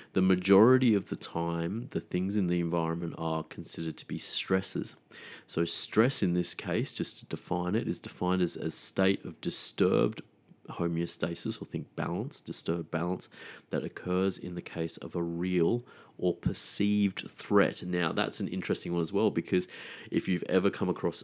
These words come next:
a, a very famous book by Bruce Lipton, which was, uh, an, a kind of interesting introduction to epigenetics at the time,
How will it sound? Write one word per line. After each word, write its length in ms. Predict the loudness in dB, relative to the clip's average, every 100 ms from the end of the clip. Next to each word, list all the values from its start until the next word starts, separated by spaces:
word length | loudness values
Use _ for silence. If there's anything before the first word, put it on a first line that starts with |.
| -6
a, 260 | -2 -2 -4 _ -10
a 160 | -6 -6
very 480 | -6 0 2 2
famous 480 | -2 -6 -6 -4 -6
book 240 | -4 -4 -4 -8
by 220 | -6 -4
Bruce 400 | -2 -2 -2 -2
Lipton, 460 | -2 -2 -4 -4 -6 _ _ _ _ _ _ -12 -8
which 280 | -8 -8 -4
was, 300 | -4 -2 -4
uh, 260 | -4 -6 -6
an, 140 | -6 -8 -14
a 60 |
kind 180 | -4 -2
of 140 | -2 -8 -20 -20 -6
interesting 380 | 0 4 4 4
introduction 500 | 2 4 2 2 0
to 60 | 0
epigenetics 640 | -2 -4 -4 -2 0 -2 -4
at 80 |
the 80 | -4
time, 580 | -6 -6 -4 -2 -2 -4